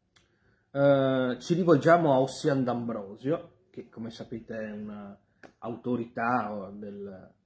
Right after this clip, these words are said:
neodruidismo italiano, eh, già autore della Via delle Querce,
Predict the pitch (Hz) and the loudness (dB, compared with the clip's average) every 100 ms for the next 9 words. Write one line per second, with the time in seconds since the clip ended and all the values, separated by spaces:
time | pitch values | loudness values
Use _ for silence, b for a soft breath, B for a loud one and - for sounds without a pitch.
0 | _ 123 131 147 151 135 135 127 123 131 | _ -4 2 4 4 4 4 4 2 -4
1 | 117 120 117 117 127 117 104 98 120 123 | -4 -4 -4 -4 -2 -2 -6 -12 -14 -16
2 | _ _ b b b b b b b b | _ _ b b b b b b b b
3 | _ - - 123 117 113 120 135 135 131 | _ -20 -4 0 2 0 2 6 6 4
4 | 123 123 123 120 113 110 110 107 107 107 | 2 2 2 0 -2 -8 -6 -6 -8 -10
5 | 113 123 113 110 - 113 101 - - 135 | -6 -4 -2 -4 -6 -10 -12 -16 -8 -4
6 | 135 - | -4 -6